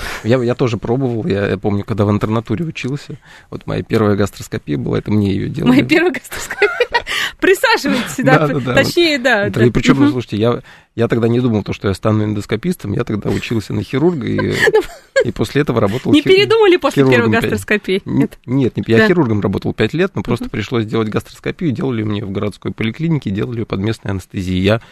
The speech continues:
Speaker 1: знал, как себя вести, но я ничего не мог с собой поделать. Ну вот ну, есть такие люди, вот я к ним отношусь, поэтому я прекрасно понимаю пациентов, которые боятся её. Я, я бы тоже боялся, если бы не знал, то, что щас можно сделать её достаточно,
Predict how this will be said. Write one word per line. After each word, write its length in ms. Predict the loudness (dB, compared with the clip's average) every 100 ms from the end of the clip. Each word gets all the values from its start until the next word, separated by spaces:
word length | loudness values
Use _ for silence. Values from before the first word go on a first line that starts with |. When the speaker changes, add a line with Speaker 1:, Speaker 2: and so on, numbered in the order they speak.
| -20 _
Speaker 1:
знал, 320 | -6 0 0 -2
как 200 | -8 -8
себя 240 | -6 -4
вести, 300 | -4 -6 -4
но 100 | 0
я 80 | 0
ничего 240 | -2 -6
не 80 | -8
мог 160 | -8 -10
с 40 |
собой 180 | -10 -10
поделать. 460 | -8 -8 -6 -8 -6
Ну 80 |
вот 140 | -6 -6 -12 _ _ _ -6
ну, 80 |
есть 200 | -2 -2
такие 260 | -4 -8 -2
люди, 180 | -2 -2
вот 180 | -6 -4
я 140 | -4
к 80 | -4
ним 120 | -6
отношусь, 360 | -6 -8 -8 -6
поэтому 280 | -6 -6 -4
я 80 | -4
прекрасно 420 | -4 -4 -4 -6
понимаю 300 | -4 -2 -2
пациентов, 400 | -2 -4 -4 -6
которые 280 | -8 -4 0
боятся 460 | 2 0 -2 -6
её. 140 | -4 -2
Я, 200 | 0 -2 -4
я 120 | -4
бы 100 | -4
тоже 240 | -6 -6
боялся, 420 | -2 0 0 -2 -6
если 240 | -10 -8
бы 100 | -6
не 100 | -4
знал, 200 | -4 -8
то, 100 | -10
что 160 | -16 -12
щас 220 | -10 -4
можно 260 | 0 2 2
сделать 360 | 2 2 0
её 120 | -4 -4 -10 -20 -20 -20 _
достаточно, 640 | -8 -4 -4 -2 0 0